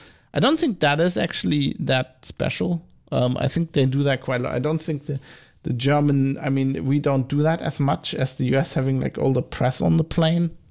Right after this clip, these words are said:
But okay. Um, it's also a much smaller plane. Although they got, Merkel got a new plane. So Schol-, I mean, Scholz has that plane now. So he has, he has a bigger plane now. But, um,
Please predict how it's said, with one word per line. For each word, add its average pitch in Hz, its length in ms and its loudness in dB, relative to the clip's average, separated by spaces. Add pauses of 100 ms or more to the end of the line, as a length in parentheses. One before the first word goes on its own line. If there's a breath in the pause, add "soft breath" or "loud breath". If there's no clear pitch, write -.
(500 loud breath)
But - 160 -2
okay. - 320 2 (520 loud breath)
Um, 127 400 4
it's 135 160 -4
also 156 240 -2
a 135 60 -4
much - 280 -6
smaller 147 480 -2
plane. 147 280 -2
Although 180 340 2 (280)
they 156 100 0
got, 147 340 -2
Merkel 151 360 2
got 127 260 0
a 127 60 0
new 123 200 0
plane. - 400 -4
So - 120 -6
Schol-, - 360 -4
I 53 120 -4
mean, - 140 -6
Scholz - 280 -4
has 131 140 -4
that - 180 -6
plane - 260 -6
now. - 80 -4
So - 120 -6
he - 100 -4
has, 135 140 -2
he 120 100 0
has 123 140 2
a 113 60 0
bigger - 260 -2
plane - 300 -4
now. - 160 -8
But, - 180 -10 (680 loud breath)
um, 127 280 2